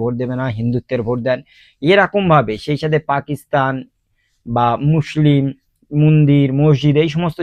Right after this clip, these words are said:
জিনিস ছাড়া তারা ভাষণ দিতে পারে না। উল্টো সাইডে বিহারের মতো জায়গায় যে সমস্ত দল বল একত্রিতভাবে গঠবন্ধন করেছে, সে জায়গায় দেখেছি কংগ্রেস বা তেজস্বী যাদব, এরা কিন্তু প্রকাশ্যেই বলছে যে আমরা যদি সরকারে আসি, এই সমস্ত মানুষদের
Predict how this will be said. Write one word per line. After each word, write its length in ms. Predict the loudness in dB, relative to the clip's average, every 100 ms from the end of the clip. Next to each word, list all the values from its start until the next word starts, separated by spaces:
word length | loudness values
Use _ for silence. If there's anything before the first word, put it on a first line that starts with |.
| -2
জিনিস 160 | -2 0
ছাড়া 200 | 0 2
তারা 180 | 4 2
ভাষণ 260 | 0 -4 -2
দিতে 160 | -2
পারে 200 | 0 -2 -4
না। 80 | -6
উল্টো 200 | -4 -4
সাইডে 320 | -2 -2 -2 -4 -8 _ _ _
বিহারের 340 | 4 6 6 2
মতো 120 | 0
জায়গায় 380 | 2 4 4 2 2
যে 60 |
সমস্ত 400 | -2 -4 -6 -4 -4 -4 -8 _ _ _ _
দল 340 | -6 0 2 2 0 0
বল 160 | 2 2 0 -4 -4
একত্রিতভাবে 800 | -4 -6 -6 -4 0 0 0 -2 0 2
গঠবন্ধন 520 | 4 2 0 0 0
করেছে, 280 | 0 -2 -2
সে 160 | -8 -4
জায়গায় 240 | -2 0 0
দেখেছি 240 | -2 -4 -6 -6
কংগ্রেস 380 | -4 -4 -6 -8 -16 _ _ _ _ _ _ -6
বা 120 | -6 -2
তেজস্বী 460 | 0 2 0 -2 2
যাদব, 300 | 2 4 0 -2 _ _ _
এরা 140 | -2 0
কিন্তু 200 | -2 -4
প্রকাশ্যেই 440 | -2 -2 -2 -2 0
বলছে 180 | 0 0
যে 80 | -2 -2
আমরা 140 | -2 -2
যদি 120 | -4
সরকারে 440 | -2 -2 0 0 0
আসি, 140 | 0 0 0
এই 60 | 0
সমস্ত 260 | -2 -4 -4
মানুষদের 580 | -4 -2 -4 -2 0